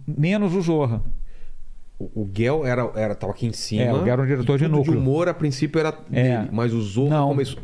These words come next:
Speaker 1: o Zorra
Speaker 2: É?
Speaker 1: era fora. O Zorra era do
Speaker 2: Estranho.
Speaker 1: Sherman. O Sherman não era diretor de núcleo.
Speaker 2: Tá.
Speaker 1: Mas ele era um núcleo
Speaker 2: Pela
Speaker 1: informal.
Speaker 2: história dele, ele tinha um
Speaker 1: É,
Speaker 2: núcleo meio
Speaker 1: eu
Speaker 2: informal.
Speaker 1: acho que era um patinho feio, ninguém queria ficar com
Speaker 2: Ah,
Speaker 1: o
Speaker 2: é?
Speaker 1: Zorra, é, sei lá. E o Zorra era um sucesso comercial. Tanto, tanto que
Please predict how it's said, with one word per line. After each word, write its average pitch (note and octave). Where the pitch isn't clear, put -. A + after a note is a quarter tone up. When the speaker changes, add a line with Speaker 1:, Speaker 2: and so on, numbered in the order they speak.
Speaker 1:
o A#2+
Zorra A#2
Speaker 2:
É? -
Speaker 1:
era D#3+
fora. B2+
O B2+
Zorra D#3+
era E3+
do D#3
Speaker 2:
Estranho. D3+
Speaker 1:
Sherman. A#2+
O -
Sherman C#3+
não C#3
era F3+
diretor C#3
de A2
núcleo. C#3
Speaker 2:
Tá. G#2+
Speaker 1:
Mas C#3+
ele E3
era E3+
um F#3+
núcleo F3
Speaker 2:
Pela C3
Speaker 1:
informal. B2
Speaker 2:
história C3+
dele, C3
ele D3+
tinha D#3
um D3+
Speaker 1:
É, -
Speaker 2:
núcleo D3+
meio D3
Speaker 1:
eu D3
Speaker 2:
informal. -
Speaker 1:
acho B2+
que -
era B3
um A#3
patinho F#3+
feio, C#3+
ninguém A#2
queria A2+
ficar G2
com -
Speaker 2:
Ah, -
Speaker 1:
o A#2
Speaker 2:
é? B2+
Speaker 1:
Zorra, A#2
é, -
sei -
lá. A#2
E B2+
o A#2
Zorra D3
era F#3+
um G3+
sucesso -
comercial. -
Tanto, F3+
tanto F#3+
que A2+